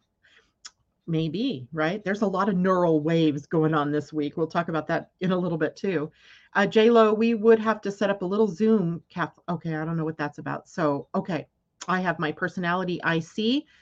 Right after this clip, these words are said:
twenty-nine in Virgo at zero degrees. What is the best way to work with gate twenty-nine?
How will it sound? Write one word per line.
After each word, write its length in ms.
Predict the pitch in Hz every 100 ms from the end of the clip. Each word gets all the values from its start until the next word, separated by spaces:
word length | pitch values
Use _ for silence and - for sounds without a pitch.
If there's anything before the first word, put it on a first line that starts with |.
| _ _
twenty-nine 680 | - 202 180 175 170 196 240
in 220 | 226 180 160
Virgo 580 | 180 214 220 214 214 -
at 220 | 226 -
zero 280 | 151 185 190
degrees. 640 | 185 - 175 170 175 165 - _ _
What 160 | - 202
is 100 | 214
the 100 | 185
best 300 | 160 165 -
way 160 | 160 160
to 80 |
work 240 | 160 165 156
with 160 | 165 165
gate 240 | 156 151
twenty-nine? 720 | - 180 165 156 165 165 147